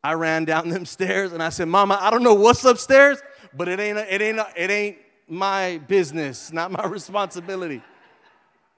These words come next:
Y'all can handle that." And I, and as I told my dad that, it's like, "Ooh, that happens a lot." I'm like, "Yeah, look, I ain't never, I ain't never coming here again. Your house is,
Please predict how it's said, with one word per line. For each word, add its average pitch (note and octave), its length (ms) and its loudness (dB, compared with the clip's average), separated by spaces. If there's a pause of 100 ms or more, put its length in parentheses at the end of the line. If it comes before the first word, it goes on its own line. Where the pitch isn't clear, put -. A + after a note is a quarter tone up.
(440)
Y'all F#3+ 420 4
can F3+ 160 -6
handle E3+ 320 -4
that." C#3+ 260 -2
And D3 140 -4
I, E3+ 140 -2 (100)
and D#3 140 -4
as D#3+ 200 2
I D#3+ 60 0
told F#3+ 260 -6
my F3 140 -2
dad E3+ 240 -2
that, E3 100 -8
it's D3+ 120 -12
like, A#2+ 180 -16
"Ooh, D3 280 -6
that A#2+ 140 -14
happens C3+ 380 -14
a A#2+ 60 -12
lot." A#2+ 240 -8
I'm B2+ 100 -14
like, B2+ 140 -10
"Yeah, C3+ 160 -8
look, C3+ 180 -4
I D#3+ 140 -4
ain't D#3+ 80 -6
never, D3 260 -8 (2000)
I C#3 180 -8
ain't C#3 80 -8
never C3 220 -6
coming B2+ 300 -8
here B2 220 -6
again. A2+ 400 -8
Your A#2+ 140 -12
house A#2+ 320 -8
is, G#2 160 -14